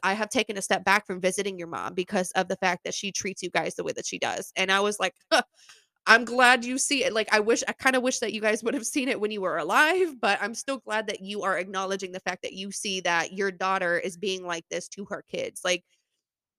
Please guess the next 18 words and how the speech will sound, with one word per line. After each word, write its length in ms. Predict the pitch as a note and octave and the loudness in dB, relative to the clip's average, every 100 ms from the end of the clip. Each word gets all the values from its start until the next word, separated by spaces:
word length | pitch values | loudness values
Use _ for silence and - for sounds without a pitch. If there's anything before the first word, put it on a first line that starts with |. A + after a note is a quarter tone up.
| _ _ - | _ _ -4
it 180 | A#3+ | -2
was 260 | A#3 D#4+ - | -2 -2 -2
so 280 | C4 A#3 A#3 | 0 0 2
bad, 340 | G3+ A3 G#3+ | 2 2 2
and 100 | G3 | -2
she 160 | - A#3 | -4 -4
just 160 | A#3 | -4
started 300 | - A#3 G#3+ | -2 -2 -2
going 220 | A3 G#3 - | -2 -4 0
off 320 | F3 A3 G#3+ | 4 4 2
and 100 | G3+ | -4
off 240 | G#3 A3 | -2 -2
and 80 | F#3+ | -2
off, 160 | G#3+ G#3+ | -4 -2
and 140 | G#3+ | -2
mind 240 | G#3+ A3+ | -2 -2
you, 100 | A3 G#3 | -6 -4
like, 200 | F#3+ | -6